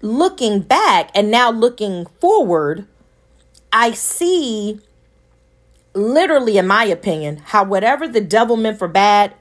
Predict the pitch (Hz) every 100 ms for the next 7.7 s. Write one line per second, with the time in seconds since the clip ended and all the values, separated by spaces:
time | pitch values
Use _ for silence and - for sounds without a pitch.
0 | - 170 196 202 196 - 185 190 185 -
1 | 190 175 160 156 156 180 139 135 - -
2 | _ _ _ _ 220 240 214 208 - -
3 | 302 320 233 240 233 208 190 175 170 180
4 | 202 233 - 196 185 180 - 180 - 190
5 | 175 175 170 160 151 - 175 147 156 170
6 | 180 175 175 - 185 180 - 190 156 160
7 | 156 151 143 160 135 135 -